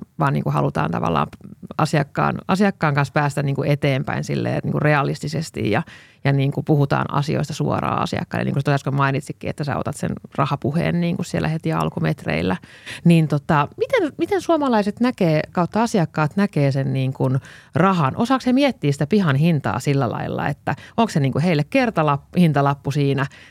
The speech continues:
vai osaako he miettiä sen niin kuin pitkässä vuosien varrelle, varrelle niin kuin vievänä, vievänä kulueränä kautta niin kuin se, että,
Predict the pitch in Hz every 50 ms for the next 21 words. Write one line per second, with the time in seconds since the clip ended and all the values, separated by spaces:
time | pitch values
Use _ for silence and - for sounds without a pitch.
0 | _ - 139 147 156 170 160 143 - 151 170 175 170 151 143 - 139 139 - 131
1 | 127 135 135 139 - - 170 151 - - 143 - - 139 165 170 165 151 143 -
2 | 135 120 123 143 139 135 139 135 - 123 110 101 104 107 127 175 - - - -
3 | - _ - 185 180 175 160 156 139 139 139 143 139 139 - - 151 160 - 131
4 | 127 - - - - - 160 143 127 127 123 147 147 - - - - - - 185
5 | 175 165 151 139 143 - 147 143 147 143 139 139 147 135 143 156 - 117 - -
6 | - - 139 127 - 147 - - - 131 139 143 - - -